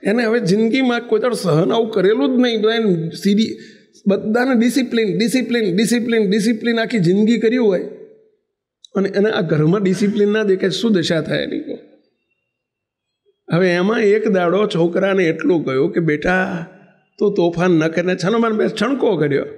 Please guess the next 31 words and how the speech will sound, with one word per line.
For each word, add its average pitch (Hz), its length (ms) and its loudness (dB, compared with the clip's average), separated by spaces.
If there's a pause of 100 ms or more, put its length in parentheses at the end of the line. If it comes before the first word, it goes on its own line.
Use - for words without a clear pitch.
(680)
છોકરાએ 226 480 -2
એની 214 120 0
માને 220 360 2
કીધું, 151 300 0
એની 180 180 2
માએ 185 320 0
અને 208 140 2
એના 202 140 0
બાપાએ 180 400 0
આવીને 180 200 0
કીધું 185 300 0
કે, 165 80 0
"જો 226 160 0
પપ્પા, 143 400 -6 (880)
આ 156 100 -2
બધી 170 160 2
માથાકૂટ 175 460 0
નહીં 226 160 0
કરવાની, 170 260 2
તમે 165 200 -2
ટકટક 170 440 -6
ના 208 160 0
કરો, 87 240 -4
છોકરાને 180 380 -4
ટકટક 185 380 -6
ના 208 140 -4
કરે, 165 180 -2
પણ 226 180 -4
તારો 196 320 -2
છોકરાનું 196 500 -2
સહેજ 226 220 -2